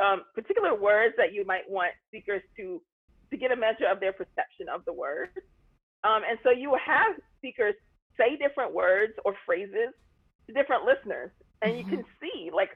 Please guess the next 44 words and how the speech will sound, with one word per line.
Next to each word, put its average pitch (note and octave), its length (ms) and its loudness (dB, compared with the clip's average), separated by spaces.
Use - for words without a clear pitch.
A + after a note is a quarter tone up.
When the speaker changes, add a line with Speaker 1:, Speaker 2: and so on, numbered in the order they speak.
Speaker 1:
what A3+ 260 4
the A3+ 60 2
difference A3 400 -2
is G3 160 2
in F3 140 -6
what G3+ 180 2
they G3 260 0
think G#3 220 -6
you D#4 240 -6
said F4 380 0
and G3 300 0
Speaker 2:
Mm-hmm. G3 60 0
Speaker 1:
what A3+ 160 6
other G#3+ 200 4
people E3 360 -6
said - 340 -4
is, - 400 2
just, C#4 140 -10
uh, B3 140 6
even C4 180 -4
on A3 140 2
the G#3 180 0
social, B3 300 2
cultural, - 360 -2
and G3 140 0
acoustic - 500 -10
level. - 400 -8
Speaker 2:
Mm-hmm. E3 460 -8
Speaker 1:
Um, G#3+ 460 4
and A3+ 160 2
so B3+ 140 8
we D#4+ 240 2
will D4 120 2
do A#3+ 200 -4
this, A3 300 4
um, G3+ 300 4
to C4+ 80 -12
kinda, A#3+ 240 0
kinda G#3+ 260 2
get B3+ 180 0
at G#3 220 4
that F#3+ 260 4
perception, - 580 -4
production F#3 640 -2